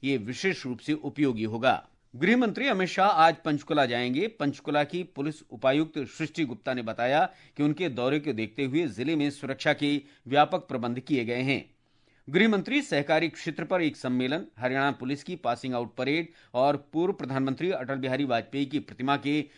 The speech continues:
अनावरण सहित कई आधिकारिक कार्यक्रमों में भाग लेंगे। ओडिशा में आज राष्ट्रीय पेसा महोत्सव पर सभी पंचायतों में विशेष ग्राम सभाओं का आयोजन किया जा रहा है।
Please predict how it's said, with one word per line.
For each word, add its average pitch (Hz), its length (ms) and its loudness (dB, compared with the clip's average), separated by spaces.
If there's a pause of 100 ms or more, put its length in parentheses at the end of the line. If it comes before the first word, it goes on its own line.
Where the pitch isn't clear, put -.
(120)
अनावरण 131 480 2
सहित 160 400 0 (220)
कई 180 200 2
आधिकारिक 123 640 0
कार्यक्रमों 139 420 0
में 123 280 -2 (200)
भाग 117 300 4
लेंगे। 117 400 -2 (500)
ओडिशा 196 380 2
में 302 140 4
आज 202 260 4
राष्ट्रीय 165 480 4
पेसा 147 380 0
महोत्सव 139 400 -2
पर 190 200 -2
सभी 151 360 -4
पंचायतों 123 560 -2
में 180 140 -2
विशेष 135 440 -6
ग्राम 123 280 -4
सभाओं 131 320 -2
का 143 300 4 (200)
आयोजन 131 380 4
किया 139 220 -2
जा 107 140 -2
रहा 113 260 0
है। - 380 -2